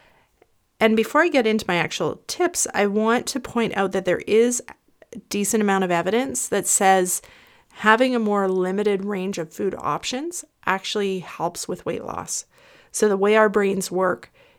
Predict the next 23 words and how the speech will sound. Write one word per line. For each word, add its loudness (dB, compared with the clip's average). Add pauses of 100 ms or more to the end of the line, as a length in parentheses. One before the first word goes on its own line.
(120)
is -2
the 0
more 2
choices -2
we -2
have, -2
the 4
more 2
likely 0
we -2
are 0
to -2
overeat. -6 (440)
This 4
is -2
true 4
just -4
in -2
general 0
when -2
people -4
look -2
at -4